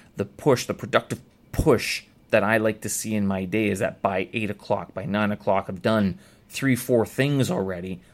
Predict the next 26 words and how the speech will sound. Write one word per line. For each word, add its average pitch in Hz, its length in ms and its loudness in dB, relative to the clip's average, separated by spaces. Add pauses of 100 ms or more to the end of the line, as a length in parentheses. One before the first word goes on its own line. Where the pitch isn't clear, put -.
(220)
on 127 280 2
my 104 380 2 (160)
normal 104 340 0
schedule. 139 500 0
Like, 104 200 -10
it's, - 380 -6 (400)
it's - 180 -6
the 113 80 -8
routine. 120 1300 -2
Uh, - 40 -4
I - 40 -2
wanna 117 220 2
get 117 160 -2
this 120 120 -2
stuff - 280 -2
done. 131 260 4
I 101 60 2
don't 110 140 2
wanna 113 260 2 (320)
be 113 100 -2
thinking 147 420 0
of 117 80 4
it 110 80 4
like, 107 140 -2
"Oh, 107 240 2
wow, 95 280 -4